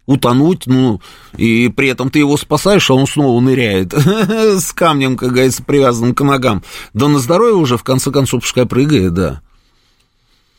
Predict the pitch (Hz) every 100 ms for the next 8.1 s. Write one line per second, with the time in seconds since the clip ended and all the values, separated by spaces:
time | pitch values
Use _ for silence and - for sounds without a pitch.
0 | _ _ _ _ - 175 220 202 190 -
1 | 180 180 202 247 226 190 151 165 165 160
2 | 165 208 196 160 147 110 113 - 165 190
3 | 185 175 180 180 165 156 226 190 156 151
4 | 156 131 98 120 180 180 180 165 160 151
5 | 127 143 110 87 - - _ - - -
6 | 123 120 98 - _ _ _ _ _ _
7 | _ _ _ _ - 147 147 180 151 95
8 | 80